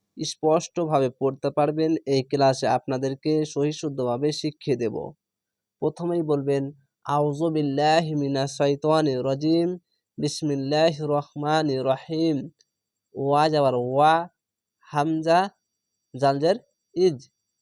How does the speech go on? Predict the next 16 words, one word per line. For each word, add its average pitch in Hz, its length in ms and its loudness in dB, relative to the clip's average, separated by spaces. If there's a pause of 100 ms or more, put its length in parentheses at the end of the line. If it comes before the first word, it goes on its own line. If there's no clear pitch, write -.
(140)
ওয়া 151 480 4 (160)
ইজ। 180 400 2 (2500)
কফ 165 380 4
লাম 151 200 0
পেশ 135 260 -6 (100)
কুল, 196 300 0 (340)
নুন 165 520 -4 (280)
আলিফ 143 200 -6
জবর 160 260 -2
না, 147 520 -4 (640)
কুল 190 320 2 (380)
না। 147 240 -2 (960)
ওয়া 160 720 0 (120)
ইজ 185 420 -2 (320)
কুল 196 200 4 (280)
না। 156 500 -2